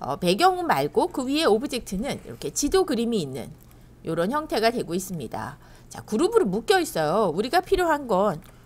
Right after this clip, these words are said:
요렇게 사람이 이렇게 포지션을 가는 이 패스 경로가 필요하고요.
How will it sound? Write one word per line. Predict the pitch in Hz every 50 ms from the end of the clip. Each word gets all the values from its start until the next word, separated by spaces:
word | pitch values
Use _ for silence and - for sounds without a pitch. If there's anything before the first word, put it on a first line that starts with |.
| - -
요렇게 | - 139 135 127 123 - - 233
사람이 | - - 381 370 370 349 339 285 240 240 247 180 143 160 - - - - - - - - - - - - - -
이렇게 | - 233 233 254 254 269 262 - - 311
포지션을 | 302 - 370 - - 320 - 330 277 254 254 262 262
가는 | - 233 180 175 185 233 - 196
이 | 208 202
패스 | 202 - 392 - - - 381
경로가 | 381 320 240 170 185 214 262 269 285 262
필요하고요. | 262 - 220 156 143 156 156 - - 143 185 247 349 403